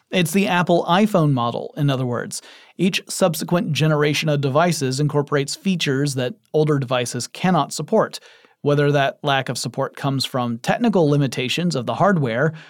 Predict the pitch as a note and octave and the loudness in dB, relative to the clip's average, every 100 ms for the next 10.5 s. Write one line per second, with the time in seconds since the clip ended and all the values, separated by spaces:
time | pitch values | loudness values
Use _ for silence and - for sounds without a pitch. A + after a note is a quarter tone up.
0 | - - D#3 D3+ - D#3+ D3 B2+ A#2 C#3 | -8 2 4 4 2 0 2 0 -2 0
1 | C#3 C3+ A#2+ - F#3 D#3+ C#3+ D#3 G3 - | 0 -2 -4 -2 2 2 2 2 0 -2
2 | - C3+ A#2+ B2 C3 - D#3 E3 A#2 - | -4 -4 -2 -4 -6 -6 -2 -2 -2 -8
3 | A#2+ A2+ A2 A2+ C#3 B2 A#2+ - - C#3 | -10 -8 -6 -4 -4 -4 -4 -4 -2 -2
4 | C#3 C3 B2+ B2+ B2+ B2+ A#2+ D3+ C3+ C3+ | -2 -2 -2 -2 -2 -6 -6 -6 -2 -2
5 | B2+ A#2 C#3 B2+ A#2+ - - _ - B2 | -2 -6 -4 -4 -4 -14 -20 _ -8 -2
6 | F3 D#3+ F3 F3 G#3 D#3 D3+ D3+ - D3 | 0 2 2 2 4 0 2 -2 0 0
7 | D3 D3 D3+ C#3+ C3+ C#3 - C#3+ C#3 B2 | 2 2 2 0 0 -2 -2 0 0 -2
8 | - - B2 F#2+ - - _ _ _ _ | -4 -2 0 -2 -10 -20 _ _ _ _
9 | _ C#3 C#3 C#3 C#3 B2+ C3+ C3 C3+ - | _ 0 0 0 -2 -2 -2 -2 -2 -2
10 | C3 A#2+ B2+ A2+ - | -4 -4 -4 -6 -8